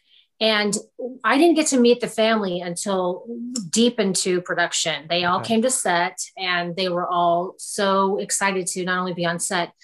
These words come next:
Speaker 1: but to meet everybody and to revisit Mama, because that was, she'd been passed for about fifteen years at that point, and,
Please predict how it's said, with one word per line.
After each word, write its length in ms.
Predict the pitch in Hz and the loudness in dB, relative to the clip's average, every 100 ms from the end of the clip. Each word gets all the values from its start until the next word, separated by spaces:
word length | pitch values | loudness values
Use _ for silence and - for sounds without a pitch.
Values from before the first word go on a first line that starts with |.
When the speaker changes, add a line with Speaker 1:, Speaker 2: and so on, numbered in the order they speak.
| - - - | -20 -20 -10
Speaker 1:
but 140 | 196 | -4
to 100 | - | 0
meet 220 | 202 202 196 | 4 4 2
everybody 500 | 196 185 175 175 180 | 0 0 0 0 -2
and 160 | 185 | -4
to 440 | - 202 185 185 - _ 233 175 190 208 208 202 208 - _ - | -2 -2 0 -2 -8 _ -14 -6 -2 0 0 0 -4 -8 _ -12
revisit 680 | 170 214 190 175 170 - - - _ _ | 0 0 2 2 0 -2 -8 -8 _ _
Mama, 600 | 190 196 294 226 156 151 175 - | -2 0 2 0 -2 -6 -10 -8
because 560 | 185 - 180 170 170 - | -6 -2 0 0 -2 -2
that 260 | 185 208 | 0 0
was, 640 | 196 180 170 165 - - _ _ _ _ _ _ | -2 -2 -2 -4 -6 -8 _ _ _ _ _ _
she'd 300 | - 247 214 | -2 0 2
been 160 | 196 180 | 0 0
passed 460 | 190 226 262 - | 0 0 0 -4
for 80 | 190 | -2
about 260 | 165 165 - | -2 -2 -4
fifteen 400 | 196 - 185 175 | -6 -2 -2 -2
years 260 | 180 190 | -2 -2
at 120 | 190 160 | -4 -4
that 220 | 151 - | -8 -6
point, 340 | 170 165 165 | -6 -6 -8
and, 340 | 180 165 165 | -4 -4 -4